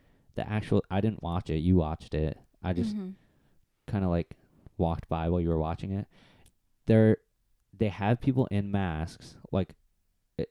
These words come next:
Speaker 1: it's like the N ninety-five masks, right? And the surgical masks.
Speaker 2: Mm-hmm.
Speaker 1: And they have people going to your door wearing a mask,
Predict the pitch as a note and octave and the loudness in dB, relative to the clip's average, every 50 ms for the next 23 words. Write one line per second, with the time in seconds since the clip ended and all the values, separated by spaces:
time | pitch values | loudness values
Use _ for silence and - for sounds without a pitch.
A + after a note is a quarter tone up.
0 | _ G2 G2 - A2 A2 G#2+ - - - F#2 F#2 F#2+ F#2 F#2 F2 - - F#2 A2 | _ -6 -4 -2 -4 -4 -4 -6 -8 -8 -8 -6 -6 -6 -6 -6 -6 -6 -4 -4
1 | A2+ F#2 D#2 D2+ D2 D2 - - - - E2 D#2 D#2+ F2+ - - _ - - - | -4 -6 -6 -8 -8 -10 -12 -12 -8 -6 -2 -2 0 -2 -2 -4 _ -20 -20 -20
2 | - _ _ - - G2 E2 E2+ - - F2 F2 F2+ G2+ - G#2 G2+ G#2 A2 A#2 | -20 _ _ -10 -8 -6 -6 -4 -2 0 0 0 0 0 -4 -4 -2 -2 -2 -2
3 | A#2+ C3 - - B3 A3+ A3+ A3 G3+ - G#2+ - _ _ _ _ _ _ _ _ | -4 -6 -6 -4 -4 -4 -4 -4 -6 -8 -12 -14 _ _ _ _ _ _ _ _
4 | _ _ - G2+ F#2+ F#2 F2 F2+ F#2+ G2+ - - B2+ G#2+ A#2 A2 G#2 G2 G2+ G#2+ | _ _ -4 -2 -2 -2 -2 -2 -2 -2 0 0 0 0 2 2 4 6 6 6
5 | G#2+ G#2+ G#2+ G#2 G2+ G2+ G#2 G2 F2+ F2+ F#2 F#2 F#2 F#2 F2+ F#2 F#2+ F#2 E2+ E2 | 6 4 4 6 6 6 6 6 6 4 2 2 0 -2 -2 -2 -2 -2 -2 -4
6 | E2+ - - | -4 -6 -8